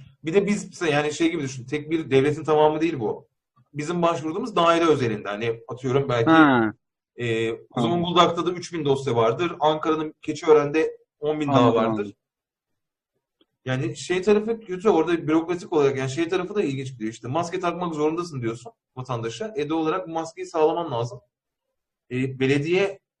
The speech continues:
Speaker 1: sağladıktan sonra sen vatandaşa ücretsiz maske vereceksin. Şimdi ücretsiz maske dağıtacaklar. Bunun için E-Devlet'ten başvurman gerekiyor. Oradaki skandalı sen anlatırsın zaten. O kısmı bence
Speaker 2: Ya o
Speaker 1: böyle
Speaker 2: evet,
Speaker 1: kapatmadan
Speaker 2: yani
Speaker 1: privacy'ye geçelim. Ee,
Speaker 2: <laughs>
Speaker 1: orada sadece şunu merak ediyorum yani pratikte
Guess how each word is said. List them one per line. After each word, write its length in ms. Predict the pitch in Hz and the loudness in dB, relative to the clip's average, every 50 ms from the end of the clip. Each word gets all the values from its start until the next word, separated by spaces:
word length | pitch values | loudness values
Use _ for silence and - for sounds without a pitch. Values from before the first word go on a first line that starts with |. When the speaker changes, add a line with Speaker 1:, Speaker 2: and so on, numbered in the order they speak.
| _ _ _ _ | _ _ _ _
Speaker 1:
sağladıktan 760 | - - - 143 139 139 147 151 151 151 139 139 196 208 208 | -20 -4 0 2 2 4 4 4 2 0 0 2 4 4 4
sonra 480 | 202 - - 170 160 156 185 240 254 214 | 2 0 -2 -2 0 0 0 0 -2 -2
sen 280 | - - 180 180 175 | -4 -2 -2 0 0
vatandaşa 500 | 175 170 175 170 160 160 160 - - 233 | -2 -2 -2 -2 -2 -2 -4 0 0 0
ücretsiz 400 | 220 165 170 156 175 175 - - | 0 0 -2 -4 -4 -4 -4 -8
maske 360 | 202 185 180 175 175 - 147 | -4 -4 -4 -4 -2 -4 -4
vereceksin. 460 | 139 120 110 113 113 110 - - 233 - _ _ _ _ _ _ _ _ _ _ _ _ | -4 -2 -4 -6 -8 -8 -8 -14 -18 -18 _ _ _ _ _ _ _ _ _ _ _ _
Şimdi 220 | - 165 170 185 | -8 -6 -4 -4
ücretsiz 340 | 180 156 156 185 185 - 208 | -6 -4 -4 -4 -4 -4 -4
maske 380 | 208 190 185 185 - 208 202 | -2 -2 -2 0 0 0 0
dağıtacaklar. 800 | 180 170 170 170 - 160 175 165 175 - 208 233 - - - - _ - - _ _ _ _ - | 2 2 2 0 0 -2 -2 -2 -2 -2 -6 -6 -6 -10 -16 -20 _ -20 -20 _ _ _ _ -6
Bunun 160 | 156 180 180 | -6 -4 -4
için 200 | 185 - 233 196 | -6 -6 -6 -4
E-Devlet'ten 580 | 180 180 180 185 180 185 185 185 196 185 185 | -4 0 0 2 2 2 0 -2 -2 -2 0
başvurman 400 | 170 156 151 - - 131 127 131 | 0 0 0 -2 -4 -4 -4 -2
gerekiyor. 280 | 131 139 - - - - 151 | 0 -2 -2 -2 -6 -2 0
Oradaki 340 | 156 160 160 165 165 - - | 0 2 2 0 -4 -4 -10
skandalı 380 | - - 175 165 160 170 170 | -8 -6 -4 -4 -2 -2 -4
sen 120 | 170 170 165 | -2 -4 -4
anlatırsın 440 | 160 160 156 151 170 160 147 143 127 | -2 -2 -4 -4 -6 -8 -8 -6 -4
zaten. 320 | 123 117 113 - 165 - - - _ | -2 -2 -2 -2 -4 -10 -14 -16 _
O 80 | - - | -16 -16
kısmı 260 | - - - 139 139 | -16 -12 -6 -2 2
bence 200 | 147 123 127 135 | 2 4 4 4
Speaker 2:
Ya 80 | 143 | 4
o 20 | 143 151 | 6 6
Speaker 1:
böyle 80 | 160 165 | 8 6
Speaker 2:
evet, 80 | 165 - | 6 4
Speaker 1:
kapatmadan 400 | - - 165 139 139 139 139 139 | 2 2 4 6 8 8 8 8
Speaker 2:
yani 160 | 135 135 - - _ _ _ _ _ | 6 4 0 -4 _ _ _ _ _
Speaker 1:
privacy'ye 520 | - 160 165 165 165 170 - - 175 165 160 | 2 4 6 6 4 2 0 2 2 2 4
geçelim. 400 | 156 143 139 - 151 151 - - - _ _ _ _ _ _ _ _ | 2 0 -2 -2 -4 -4 -4 -8 -12 _ _ _ _ _ _ _ _
Ee, 320 | - 131 127 127 135 160 165 | -4 -2 0 4 6 8 8
Speaker 2:
<laughs> 680 | 147 - - - - - - - 160 - - - - 196 | 8 6 2 -4 -8 -8 2 2 2 2 2 0 0 2
Speaker 1:
orada 140 | - 220 | 2 2
sadece 300 | 214 - 220 214 214 240 | 4 4 6 6 4 4
şunu 220 | 220 - - 220 220 | 0 -4 -4 -2 0
merak 320 | 214 202 170 156 139 151 | 2 2 2 2 0 -2
ediyorum 260 | 143 131 135 135 127 123 | -2 0 2 2 2 0
yani 180 | 123 123 117 | -2 -6 0
pratikte 600 | 127 139 139 135 139 139 - 185 185 190 - - | 4 4 4 4 4 -2 -2 -2 -2 -2 -2 -8